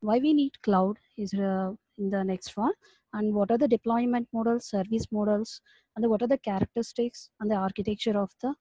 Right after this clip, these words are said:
um, cloud what we are using. The basic architecture of the cloud we are using is to be covered here. So first of all, we go for the definition of the cloud. It is refers to the servers that are accessed over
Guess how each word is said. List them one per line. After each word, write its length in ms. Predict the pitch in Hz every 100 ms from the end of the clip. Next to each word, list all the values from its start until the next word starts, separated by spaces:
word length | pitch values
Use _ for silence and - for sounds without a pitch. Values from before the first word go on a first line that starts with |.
| _ _ _ 208
um, 320 | 190 196 196 _ _
cloud 300 | 208 190 220 -
what 200 | 185 190
we 160 | 202 214
are 60 |
using. 420 | 190 180 165 180 -
The 60 | 226
basic 380 | 208 208 226 -
architecture 520 | 196 202 202 - 220
of 100 | 202
the 80 | 208
cloud 260 | 202 196 196
we 140 | 196
are 80 | 190
using 380 | 185 180 226 339 _ _ -
is 120 | 190 214
to 80 |
be 180 | 196 269 - -
covered 280 | 180 175 185
here. 260 | - 185 160 _ _ - _ _
So 160 | - 208
first 260 | 233 -
of 120 | 294 311
all, 240 | 294 285 - _
we 100 | 214
go 140 | 196 226
for 180 | 254
the 140 | 247 240
definition 500 | 202 - 220 - 208
of 60 | -
the 80 | 214
cloud. 280 | - 165 156 _ _ _ -
It 120 | 277
is 240 | 302 269
refers 340 | 233 262 262 -
to 100 | 233
the 240 | 226 220
servers 640 | - - 202 214 233 - -
that 120 | 202
are 80 | 208
accessed 580 | 196 190 - 226 226 196
over 180 | 185